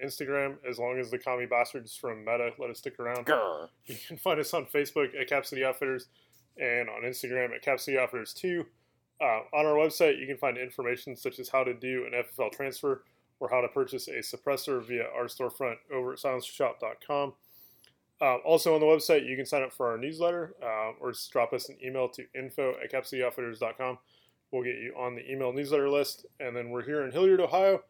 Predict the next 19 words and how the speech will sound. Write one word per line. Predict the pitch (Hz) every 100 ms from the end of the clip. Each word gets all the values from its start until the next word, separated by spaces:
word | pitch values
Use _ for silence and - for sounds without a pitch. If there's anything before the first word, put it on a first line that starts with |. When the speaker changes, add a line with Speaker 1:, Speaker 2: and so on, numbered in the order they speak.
| _ _ _ -
Speaker 1:
We're | 135
at | 123
forty-four | - 139 127 147 135
sixty-five | - 131 131 - 131 135 127
Cemetery | - 139 127 139
Road. | 123 131 139 135
We're | 127 113
in |
front | - 139 139
of | 131
the | 131
Aldi's. | 139 147 147 139 - -
We're | 131 120
directly | 113 127 120 123
next | 123 120
to | -
Louis' | 117 127 127 -
Fusion | 131 123 123
Grill. | 117 135 135